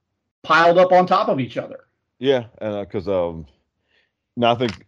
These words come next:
Speaker 2: um, they do, now they will fly them, like, if it's, if, when there's a premium live event on Saturday, and if you're at SmackDown, you're flying to the, the town for the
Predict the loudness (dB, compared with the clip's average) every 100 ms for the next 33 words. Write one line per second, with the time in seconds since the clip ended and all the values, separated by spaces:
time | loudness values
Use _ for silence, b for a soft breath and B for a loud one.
0 | -4 -4 -4 -4 -6 -6 -12 -6 -2 -2
1 | -2 0 -2 -2 0 0 0 -4 -8 -12
2 | -10 -10 -8 -10 -10 -20 _ _ _ _
3 | _ -12 -10 -6 -6 -4 -4 -4 -6 _
4 | _ _ _ _ -8 -4 -4 -2 -2 -4
5 | -6 -10 -6 -4 -2 -4 -6 -6 -8 -8
6 | -8 -6 -6 -6 -8 -8 -8 -6 -6 -8
7 | -10 -8 -10 -10 -8 -6 -6 -8 -10 -10